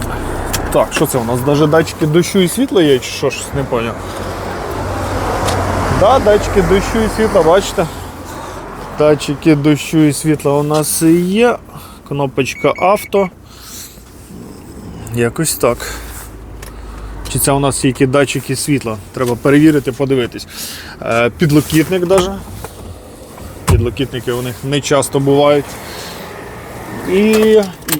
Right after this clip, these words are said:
і два ключі, до речі, є. Ось два ключики, і плюс ключик йде мультилока до багажного відділення. Що ж,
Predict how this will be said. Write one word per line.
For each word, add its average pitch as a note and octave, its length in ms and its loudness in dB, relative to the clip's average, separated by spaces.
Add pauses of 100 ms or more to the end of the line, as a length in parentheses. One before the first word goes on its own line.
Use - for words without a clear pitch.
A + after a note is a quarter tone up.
і F#3+ 160 4
два D#3+ 240 4
ключі, E3+ 360 0
до B2+ 120 0
речі, A#2+ 320 -2
є. B2 180 -2 (440)
Ось A2+ 200 -4
два B2+ 180 2
ключики, - 480 2
і C#3+ 60 6
плюс E3+ 300 2
ключик D#3+ 400 2
йде C#3+ 320 4
мультилока D3 640 2 (180)
до B2+ 800 4
багажного B2 540 0 (800)
відділення. A2 520 0 (4000)
Що E3 180 4
ж, - 60 -6